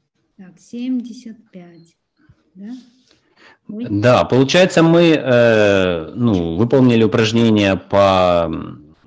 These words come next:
Speaker 2: э, произнесению по буквам, и теперь у нас есть упражнение одиннадцать и тринадцать, где мы просто поч-, можем почитать слова без проговаривания по буквам.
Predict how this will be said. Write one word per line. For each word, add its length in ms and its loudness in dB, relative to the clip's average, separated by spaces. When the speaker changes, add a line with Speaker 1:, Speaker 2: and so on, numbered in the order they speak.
Speaker 2:
э, 440 -16
произнесению 1160 -2
по 120 -8
буквам, 500 0
и 140 -6
теперь 300 2
у 40 4
нас 200 2
есть 160 0
упражнение 580 2
одиннадцать 680 2
и 60 0
тринадцать, 640 2
где 220 0
мы 120 4
просто 320 0
поч-, 220 -8
можем 320 0
почитать 420 0
слова 500 0
без 300 -6
проговаривания 800 0
по 120 -6
буквам. 520 -10